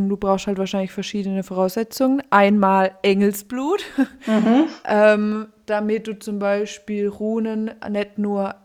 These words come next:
Speaker 1: ertragen kannst, also dass sie dich nicht verrückt werden lassen, sondern auch, dass sie ihre Kräfte, äh, entwickeln. Also das einmal, wie bei der Iraze zum Beispiel, wenn du jetzt kein Engelsblut hast, wird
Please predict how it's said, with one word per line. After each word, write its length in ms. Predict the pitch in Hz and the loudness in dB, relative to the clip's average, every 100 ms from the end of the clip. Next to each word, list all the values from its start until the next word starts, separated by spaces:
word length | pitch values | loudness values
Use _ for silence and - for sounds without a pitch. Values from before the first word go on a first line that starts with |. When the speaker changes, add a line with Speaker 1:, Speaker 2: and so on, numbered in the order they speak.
| _ _ - | _ _ -6
Speaker 1:
ertragen 720 | 196 196 - 190 202 226 247 | -6 -6 -4 0 0 -2 -6
kannst, 380 | - 254 262 233 | -8 -6 -6 -6
also 160 | 196 | -8
dass 200 | 185 185 | -6 -6
sie 100 | - | -6
dich 200 | 180 185 | -10 -8
nicht 180 | 190 180 | -8 -8
verrückt 500 | - 185 202 208 - | -6 -6 -6 -8 -6
werden 260 | 214 220 226 | -4 -4 -4
lassen, 380 | 233 233 254 254 - - - | -4 -4 -6 -8 -10 -20 -20
sondern 480 | - 214 214 208 202 | -4 0 4 4 2
auch, 260 | - 208 | 4 2
dass 240 | 202 208 202 | 4 0 0
sie 140 | 208 | -4
ihre 200 | 202 202 | -4 -4
Kräfte, 680 | 202 220 220 - 190 180 185 | -2 -2 -2 -2 0 0 0
äh, 220 | 190 175 175 | -2 -2 -2
entwickeln. 600 | 180 - 170 175 170 - | -4 -6 -6 -4 -6 -4
Also 340 | 180 180 175 - _ _ _ _ _ _ _ _ _ _ _ _ - | 0 2 2 0 _ _ _ _ _ _ _ _ _ _ _ _ -14
das 300 | 175 185 185 | -2 -2 0
einmal, 600 | - 233 233 247 254 294 311 _ | -2 0 2 2 0 -2 -6 _
wie 100 | - | -8
bei 140 | 196 185 | 0 2
der 140 | 175 | 2
Iraze 480 | 185 180 175 180 214 | 0 0 0 0 -4
zum 140 | - | 0
Beispiel, 300 | 226 226 254 | 2 2 0
wenn 200 | 214 190 | 0 0
du 60 | 190 | -2
jetzt 180 | 190 - | -4 -6
kein 160 | 190 | -6
Engelsblut 560 | - 190 196 - 214 208 | -4 -4 -4 -4 -4 -2
hast, 300 | 214 214 - | -2 -4 -4
wird 500 | 196 190 - - - | -4 -4 -10 -16 -20